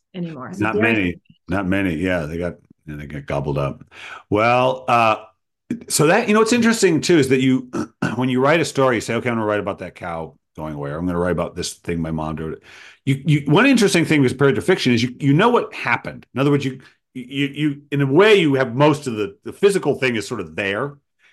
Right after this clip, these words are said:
Speaker 2: But I always think, "Well, now let me go find out why I'm act-," like, there's no discovery in the physical, although little things may come up. And I'm sure, th-, does that happen to you where you're writing along and you go, "Oh,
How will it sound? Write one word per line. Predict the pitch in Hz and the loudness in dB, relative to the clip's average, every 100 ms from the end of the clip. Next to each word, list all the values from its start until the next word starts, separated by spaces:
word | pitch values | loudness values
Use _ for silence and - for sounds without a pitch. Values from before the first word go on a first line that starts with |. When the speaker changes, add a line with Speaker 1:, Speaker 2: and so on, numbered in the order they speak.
| _ | _
Speaker 2:
But | 117 | -2
I | 123 156 | 2 4
always | 160 120 - | 2 0 -6
think, | _ 117 110 | _ -8 -6
"Well, | 113 107 107 | -4 -4 -4
now | 123 143 | -4 -2
let | 156 | -2
me | 147 | -4
go | 123 117 113 | -4 -6 -8
find | 120 113 104 | -8 -6 -6
out | 98 - 80 _ _ | -6 -10 _ _ _
why | 95 104 104 | -6 -4 -2
I'm | 95 | -6
act-," | 92 | -8
like, | 110 98 _ _ | -8 -10 _ _
there's | 123 139 | -2 2
no | 190 | 2
discovery | 147 - 160 139 127 | 0 2 2 4 2
in | |
the | 107 | 0
physical, | - 151 110 95 | -2 -4 -4 -6
although | 101 110 | -4 -2
little | 127 135 | 0 0
things | 127 135 110 | 0 -4 -4
may | 107 | -8
come | 98 101 113 | -8 -8 -6
up. | 107 80 _ _ _ - | -6 -8 _ _ _ -4
And | 139 165 | 0 0
I'm | 160 | 2
sure, | 233 214 - _ _ 135 | 2 2 0 _ _ -10
th-, | 101 | -8
does | 117 | -2
that | 143 | 0
happen | 143 143 139 | 0 -2 -4
to | 156 | -2
you | 151 | 0
where | 127 | 0
you're | 113 | -2
writing | 117 123 120 | -2 -4 -4
along | 120 | -6
and | 120 | -6
you | 107 | -8
go, | 110 - | -8 -6
"Oh, | 240 | -4